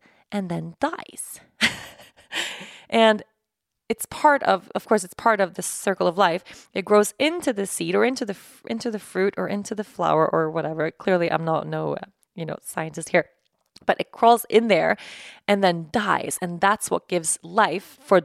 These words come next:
the fig to become a fig, I guess. So in the flowers or the plants or the seeds or whatever it is, where the insect doesn't die, but it flies away, then there's no fig. Right? So for the fig to happen, this big bug has to die inside the fig, and the fig grows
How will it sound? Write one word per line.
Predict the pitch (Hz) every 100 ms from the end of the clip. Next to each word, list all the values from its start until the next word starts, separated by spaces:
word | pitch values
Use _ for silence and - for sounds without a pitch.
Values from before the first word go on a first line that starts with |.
| -
the | 170
fig | - 156 -
to | - 147
become | - - 233
a |
fig, | - - - - _ -
I |
guess. | - - - - - -
So | - 185 170
in | 185 180
the | 180
flowers | - 180 175 185
or | 175
the | 165
plants | - 170 160 -
or | 160
the | 160
seeds | - 165 160 - -
or | 202
whatever | 180 160
it | 147
is, | 147 143 - -
where | - 175
the | 165
insect | 180 - 175
doesn't | - 170 180 165
die, | 180 196 269
but | 185
it | 170
flies | - 170 170
away, | 175 170 220 196
then | 190 175
there's | 170 165
no | 156
fig. | - - - _ _ _ -
Right? | 202 214
So |
for | 196 170
the |
fig | 175 - 240
to | -
happen, | 190 220 - 160 160 - - - -
this | 175
big | 170 151 214 185 147
bug | 190 156 101
has | - - 190 190 -
to | 202
die | 165 220 151 76 -
inside | 160 151 - 151
the |
fig, | - - 143 -
and | 156
the |
fig | 165 - 160 151
grows | - 160 190 220 240